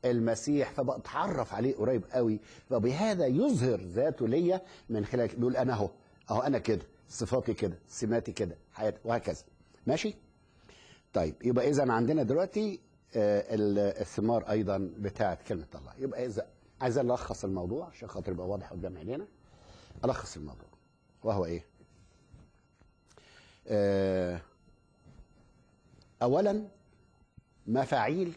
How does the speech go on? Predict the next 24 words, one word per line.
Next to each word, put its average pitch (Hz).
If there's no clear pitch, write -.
كلمة 143
الله 107
في -
حياتنا، -
اللي 95
هي 98
كلمة 110
الله 101
مصدر 98
حياة، -
سيف -
لطعن 101
الشيطان، 117
وبترد 117
النفس، -
وبتجدد 120
الذهن. 87
مفاعيل. 196
وواجبنا 127
تجاه 156
كلمة 165
الله 127
نعمل 117
إيه؟ 165